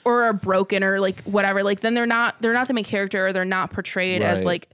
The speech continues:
Speaker 2: What
Speaker 1: something to aspire to. Whereas Holly Golightly is, like, hugely aspirational.
Speaker 2: Well, then I feel like you're maybe, maybe the book does a better job. I feel like the movie totally sets her up as a sad character, actually.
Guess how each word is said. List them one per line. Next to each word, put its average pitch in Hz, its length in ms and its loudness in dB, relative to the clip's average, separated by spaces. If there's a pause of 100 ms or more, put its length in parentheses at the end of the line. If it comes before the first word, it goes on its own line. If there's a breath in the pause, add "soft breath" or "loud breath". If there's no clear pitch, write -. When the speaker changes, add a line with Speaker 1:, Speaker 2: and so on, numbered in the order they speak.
(140 loud breath)
Speaker 2:
What 120 140 0
Speaker 1:
something 208 260 0
to 196 100 -2
aspire 180 480 -2
to. 180 140 -4
Whereas 180 180 -2
Holly 208 240 0
Golightly 185 400 0
is, 170 100 -4
like, 165 200 -4
hugely 208 640 -2
aspirational. 151 500 -4
Speaker 2:
Well, 139 80 0
then 170 120 2
I 175 100 -2
feel 190 180 0
like 220 160 -2
you're 117 440 0
maybe, 110 440 -6
maybe 107 220 -4
the 135 120 -4
book 95 260 -6
does 98 160 -4
a 101 40 -4
better 85 260 -2
job. 85 360 -4
I 90 100 -6
feel 135 160 -2
like 117 140 -4
the 98 60 -6
movie 95 300 -2
totally 98 380 -2
sets - 280 -6
her 90 80 -2
up 80 140 -4
as 82 120 -6
a 78 60 -6
sad 65 360 -6
character, 57 560 -10
actually. - 320 -14